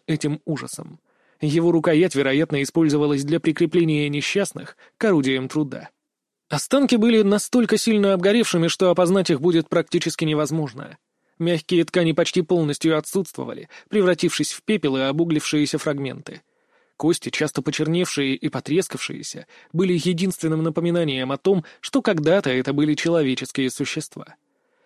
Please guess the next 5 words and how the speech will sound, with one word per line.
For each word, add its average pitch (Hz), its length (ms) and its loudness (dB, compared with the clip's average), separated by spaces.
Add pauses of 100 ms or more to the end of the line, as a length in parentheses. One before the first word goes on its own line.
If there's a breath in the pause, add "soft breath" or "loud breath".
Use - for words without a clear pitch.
(180)
Некоторые 151 480 0
фрагменты 170 480 2
костей 165 340 0
были 147 220 0
расщеплены, 170 800 -2